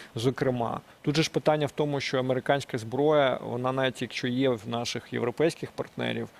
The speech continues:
я думаю, що точно потрібно комунікувати з американцями, коли її також передають.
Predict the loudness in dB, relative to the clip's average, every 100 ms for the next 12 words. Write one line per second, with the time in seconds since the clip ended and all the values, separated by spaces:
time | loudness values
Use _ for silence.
0 | -20 -20 -20 -20 -6 0 0 0 -2 -2
1 | -2 -2 -2 -2 -2 -2 -2 -2 -4 -4
2 | -4 -4 -2 -4 -4 -8 -8 -2 0 0
3 | 4 4 4 -2 -2 -2 0 0 0 -4
4 | -4 -2 0 0 -2 -4 -4 -6 -4 -2
5 | -2 -4 -6